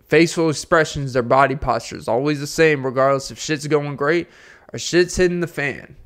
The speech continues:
you know what? People will revolve and be like, "Hey, I know we're going through a war right now." Yeah, that's a terrible turn and an over-exaggeration. But I know we're going through a lot of shit, but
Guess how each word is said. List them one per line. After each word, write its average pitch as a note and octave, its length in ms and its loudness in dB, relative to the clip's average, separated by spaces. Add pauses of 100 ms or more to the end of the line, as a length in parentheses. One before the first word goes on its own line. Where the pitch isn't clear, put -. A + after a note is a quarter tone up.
(880)
you E3+ 120 2
know A#3 100 4
what? A#3 420 4 (760)
People F3 680 4
will C#3+ 240 4
revolve D3 480 4
and D#3+ 120 -2
be D#3 80 4
like, - 180 0
"Hey, - 360 -2 (1120)
I A#2 100 4
know A3+ 160 6
we're F#3+ 160 6
going E3+ 520 0 (100)
through D#3+ 180 2
a D3 60 4
war F3 420 6
right F#3+ 200 4
now." G3 320 -2 (120)
Yeah, B2 220 -4
that's A#2+ 240 -2
a - 40 -20
terrible - 340 -6
turn - 340 -12
and A#2+ 120 -8
an - 60 -6
over-exaggeration. G2+ 1040 -4
But - 240 -2 (180)
I F#3+ 100 -2
know B3 140 4
we're G3 120 8
going F#3 220 0
through F3+ 140 4
a F3 40 4
lot D#3+ 100 4
of D#3+ 80 0
shit, F3 160 -2
but - 360 0